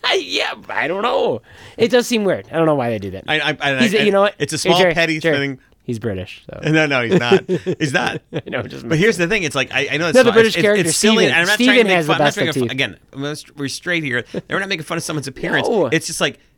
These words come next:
Speaker 2: but it, it, like, we see close-ups on it, and it's not like, "Oh, that's a
Speaker 1: You
Speaker 2: little,"
Speaker 1: know,
Speaker 2: they're
Speaker 1: let me give you,
Speaker 2: really crooked.
Speaker 1: let me give you the, the reason. He's so busy shooting things, he doesn't have time to wear braces.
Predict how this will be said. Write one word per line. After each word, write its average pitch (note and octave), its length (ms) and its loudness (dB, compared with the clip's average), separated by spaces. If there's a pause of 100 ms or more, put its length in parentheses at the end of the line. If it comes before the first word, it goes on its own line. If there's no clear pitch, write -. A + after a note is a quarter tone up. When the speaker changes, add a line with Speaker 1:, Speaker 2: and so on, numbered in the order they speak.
(160)
Speaker 2:
but D3 100 -2
it, D#3+ 240 -4
it, D3 80 -2
like, C3+ 200 -2
we D#3+ 100 -8
see F3+ 160 -6
close-ups A3+ 500 -2
on B2 160 0
it, C3 160 -6 (380)
and C#3 300 -2 (180)
it's B2+ 160 -12
not G3+ 160 -6
like, D#3 200 0
"Oh, - 60 -10
that's F#3 180 -4
a D#3+ 40 -4
Speaker 1:
You C#3 60 -2
Speaker 2:
little," G#3 220 4
Speaker 1:
know, G3 60 2
Speaker 2:
they're G3+ 80 6
Speaker 1:
let G#3 80 2
me G3+ 60 -2
give G3+ 100 2
you, G#3 100 4
Speaker 2:
really F#3+ 260 2
crooked. A3+ 160 0
Speaker 1:
let G#3+ 80 4
me G#3 100 4
give G3 180 2
you F#3+ 80 2
the, D#3 280 0
the D3 140 -2
reason. C#3+ 360 -2 (480)
He's F#3 280 -2
so E3 340 2
busy C#3+ 440 0
shooting D3 420 -2
things, E3 260 -4
he C3 160 -10
doesn't C3+ 260 -2
have B2+ 160 -4
time A#2+ 440 -4
to - 200 -12
wear B2+ 240 -4
braces. D3 680 -2